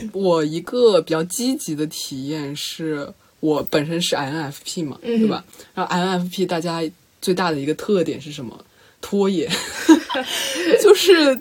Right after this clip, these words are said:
Speaker 1: 本人作为一个行动上的矮子，拥有了这个 Midjourney 以后，我就等于拥有了一个让脑海中那些 idea，那些，那些非常繁多的想法，然后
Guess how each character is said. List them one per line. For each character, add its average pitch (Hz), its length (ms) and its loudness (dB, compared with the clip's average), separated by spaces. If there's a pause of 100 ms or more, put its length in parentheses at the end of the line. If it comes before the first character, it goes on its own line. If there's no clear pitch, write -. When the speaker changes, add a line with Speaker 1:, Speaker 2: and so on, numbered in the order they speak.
(160)
Speaker 1:
本 240 120 10
人 226 180 6
作 277 120 -2
为 269 100 2
一 262 60 -2
个 269 100 -2
行 214 300 -4
动 247 180 2
上 254 180 -4
的 226 120 -2
矮 - 460 -6
子， 151 340 -8 (460)
拥 240 180 2
有 240 120 4
了 180 140 4
这 190 160 0
个 170 400 2 (240)
Midjourney 196 500 2
以 175 120 4
后， 175 160 -4
我 180 100 0
就 180 100 0
等 180 160 -2
于 165 200 -2
拥 196 180 0
有 196 180 2
了 170 220 0 (280)
一 190 120 -2
个 190 280 6
让 190 240 2
脑 165 120 0
海 190 180 -2
中 180 240 -2
那 175 120 0
些 175 180 -4
idea， 170 520 0 (460)
那 196 120 2
些， 190 140 2 (300)
那 208 140 2
些 180 540 4
非 196 180 0
常 175 380 -4
繁 170 300 0
多 196 160 2
的 185 120 2
想 156 300 -6
法， 165 180 -4
然 156 140 -6
后 175 120 -6